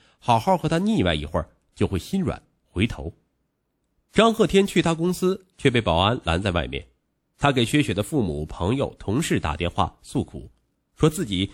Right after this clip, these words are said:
想见薛雪。薛雪不堪其扰，只能答应回两人曾共同居住的公寓好好谈谈。二零一九年五月七日中午，薛雪如约到来。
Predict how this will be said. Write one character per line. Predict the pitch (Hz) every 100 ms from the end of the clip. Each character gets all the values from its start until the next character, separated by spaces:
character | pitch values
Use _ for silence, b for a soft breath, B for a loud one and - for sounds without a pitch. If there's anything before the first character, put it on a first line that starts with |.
| B
想 | - 92
见 | 101 175 85
薛 | 98
雪。 | 90 - - _ _ _ _ _ _ _ _ _ _
薛 | - 196 185
雪 | 147
不 | 135 170
堪 | 156 156
其 | -
扰， | 127 80 80 - _
只 | 131
能 | 131 170
答 | 160 165
应 | 123
回 | - 113
两 | 82
人 | 82 110
曾 | - 98
共 | 120 180 113
同 | 92 117
居 | 156 175
住 | 156
的 | 85
公 | 160 190
寓 | 170 - _
好 | -
好 | 78 110
谈 | - - 110
谈。 | 120 _ _ _ _ _ _ _ _ _ _ _
二 | - 131
零 | 131
一 | 131
九 | 123 98
年 | 98 101
五 | 85
月 | 90
七 | - 120
日 | 104
中 | 76 87
午， | 73 - _ _ _ _
薛 | - 160
雪 | - 95 85
如 | 87 107
约 | 110
到 | 104 80
来。 | - 80